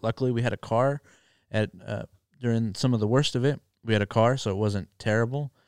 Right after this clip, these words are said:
You know, I've learned to, uh, <laughs> learn how to, to to scavenge and, and, uh, scavenge, not scavenge. I just m-, combined two words. I haven't been sleeping well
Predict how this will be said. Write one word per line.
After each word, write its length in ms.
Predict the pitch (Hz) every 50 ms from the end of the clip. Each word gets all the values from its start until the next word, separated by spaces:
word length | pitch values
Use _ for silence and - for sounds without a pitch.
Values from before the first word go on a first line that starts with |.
| _ _ _ _ _ _ _ _ _ _ _ _ _
You 60 | - 104
know, 60 | - -
I've 180 | - 110 110
learned 320 | 120 120 120 120 117 117 110
to, 400 | - - 117 113 107 104 101 -
uh, 320 | - 101 98 98 98 95 95 98
<laughs> 100 | 95 -
learn 220 | 139 127 120 127 120
how 180 | 117 123 120 117
to, 160 | 113 101 101 - - - - - - _ _ _ _ _ _ _
to 280 | - 110 101 98 - - _ _ _ _ _ - -
to 140 | 113 107
scavenge 720 | 101 98 - - - 135 131 127 135 135 143 139 135 123 117
and, 240 | 113 110 104 104 104
and, 360 | 85 90 101 101 101 101 98
uh, 160 | 101 78 - - -
scavenge, 600 | - - - - 113 107 120 123 127 127 127 120
not 160 | 107 95 82 65
scavenge. 420 | - - - 87 90 92 92 95
I 80 | 110 110
just 160 | 120 113 117
m-, 320 | 123 120 117 110 - 117 - _ _ -
combined 360 | - 113 104 110 113 113 107
two 120 | - 120
words. 160 | 110 98 95 -
I 60 | - 147
haven't 120 | 196 220 208
been 160 | 185 180 147
sleeping 420 | 123 - 156 147 117 127 110 98
well 320 | 92 92 90 87 87 98